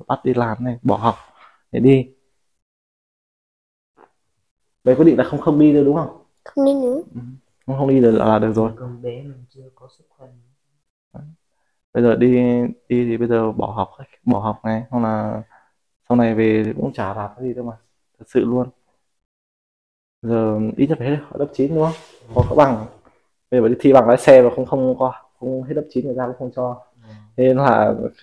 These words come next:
Speaker 1: tất cả các
Speaker 3: Ông
Speaker 1: sẽ
Speaker 3: đi được, ông Nam bảo là học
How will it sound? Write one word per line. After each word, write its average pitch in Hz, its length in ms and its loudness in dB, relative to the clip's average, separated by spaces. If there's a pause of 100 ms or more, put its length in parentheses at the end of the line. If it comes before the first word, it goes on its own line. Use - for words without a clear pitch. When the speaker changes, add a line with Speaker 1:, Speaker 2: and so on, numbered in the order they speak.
Speaker 1:
tất - 80 -2 (120)
cả - 180 0
các 131 160 -4
Speaker 3:
Ông 135 420 -4
Speaker 1:
sẽ - 180 -6
Speaker 3:
đi 143 100 -8
được, 135 160 -8
ông 135 180 -14
Nam 131 160 -16
bảo 107 120 -14
là 113 260 -14
học 113 100 -20